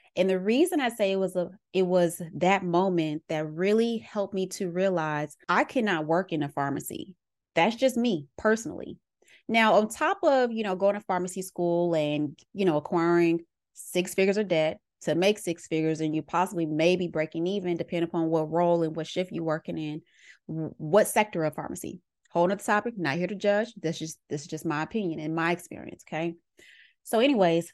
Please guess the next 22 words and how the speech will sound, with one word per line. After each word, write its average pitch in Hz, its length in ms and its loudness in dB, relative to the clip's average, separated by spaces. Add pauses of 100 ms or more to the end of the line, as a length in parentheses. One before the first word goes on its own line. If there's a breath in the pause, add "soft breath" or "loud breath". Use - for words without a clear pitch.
so - 260 -2
as 285 200 4
we 320 100 4
go 226 180 6
through 180 720 2
and 165 120 0
I'm 156 80 -2
checking 208 300 -4
him 226 180 -2
out, 160 200 0
I 156 80 -2
told 180 240 -4
him 208 100 -2
this 190 220 -4
four-digit 190 440 0
dollar 156 300 -2
amount 151 480 -4 (160)
for 165 140 -2
his 196 160 -2
medication, 147 800 -4
and 143 120 -2
he 202 380 -4